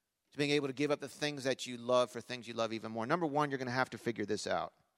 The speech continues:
Finding, you're gonna have to learn how to, number one, find contentment without further consumption. You are going to have to figure out that even though the world tells you the reason you feel so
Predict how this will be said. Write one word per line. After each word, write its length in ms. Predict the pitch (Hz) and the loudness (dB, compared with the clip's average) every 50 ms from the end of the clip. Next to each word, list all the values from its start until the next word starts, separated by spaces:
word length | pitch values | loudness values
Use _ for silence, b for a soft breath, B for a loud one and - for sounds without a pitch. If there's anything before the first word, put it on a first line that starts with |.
| _ _ _ _ _ _ _ _ _ _ _ _ _ _ _ _ _ _ _ _ _ _ _ _ _ _ _ - | _ _ _ _ _ _ _ _ _ _ _ _ _ _ _ _ _ _ _ _ _ _ _ _ _ _ _ -14
Finding, 520 | - - - 175 175 185 196 190 185 180 165 | -2 6 12 12 12 12 12 8 4 4 4
you're 80 | 151 | 6
gonna 120 | 151 170 185 | 8 8 8
have 80 | 196 | 10
to 80 | - 175 | 10 8
learn 140 | 170 170 160 | 6 8 8
how 160 | 160 156 151 | 8 8 8
to, 120 | - 147 135 | 8 6 4
number 200 | 135 151 160 160 | 4 6 6 6
one, 180 | 143 139 139 | 6 6 4
find 420 | 127 - - 165 175 180 180 170 - | 4 8 10 10 10 10 8 6 2
contentment 680 | - 156 143 123 - - 160 156 - 127 113 113 - - | 0 0 0 2 4 6 6 6 6 2 -2 -2 -2 -2
without 320 | 120 - - 120 117 - | -2 2 4 4 4 4
further 320 | - - 123 120 110 113 | 4 2 2 2 2 2
consumption. 640 | 107 - 113 104 98 - 101 95 - - - 85 - - _ _ _ _ _ _ _ _ _ _ _ _ _ _ _ _ _ _ _ _ _ _ _ _ _ _ _ _ _ _ _ _ _ _ _ _ _ _ _ _ _ _ _ _ _ _ _ _ _ _ _ _ _ _ _ _ _ _ _ - | -2 -4 -6 -6 -6 -6 -6 -8 -10 -10 -14 -14 -16 -20 _ _ _ _ _ _ _ _ _ _ _ _ _ _ _ _ _ _ _ _ _ _ _ _ _ _ _ _ _ _ _ _ _ _ _ _ _ _ _ _ _ _ _ _ _ _ _ _ _ _ _ _ _ _ _ _ _ _ _ -14
You 420 | - 123 139 151 160 170 180 185 180 | -6 -2 0 2 4 4 4 4 6
are 140 | 156 131 127 | 8 8 6
going 420 | 120 113 143 143 147 156 160 160 | 8 10 10 10 10 10 6 4
to 180 | 139 - 139 135 | 0 -2 -2 0
have 420 | 117 - - 143 143 147 156 - - | 2 6 8 8 10 8 8 4 0
to 140 | - 160 143 | -2 -2 -2
figure 520 | - - - 160 160 143 135 147 151 139 | -2 0 2 2 2 4 4 4 6 8
out 300 | 131 123 117 113 113 - | 8 8 8 8 6 4
that 120 | 127 117 - - | 2 0 2 0
even 380 | 131 147 156 147 156 151 151 | -2 -2 0 0 -2 -2 2
though 180 | 135 143 139 139 | 4 6 6 6
the 160 | 135 135 131 | 4 2 0
world 400 | 123 117 131 139 143 151 143 - | 2 6 6 8 8 6 4 2
tells 320 | - 143 147 147 139 117 | 2 4 4 4 4 2
you 100 | 110 120 | -2 -2
the 140 | 123 120 117 | -2 0 0
reason 420 | 117 120 135 135 139 135 143 143 135 | 0 2 2 2 4 2 0 -2 0
you 120 | 135 135 | -2 -2
feel 260 | - - 135 131 131 | 0 2 2 2 2
so 160 | - - 131 | 4 2 2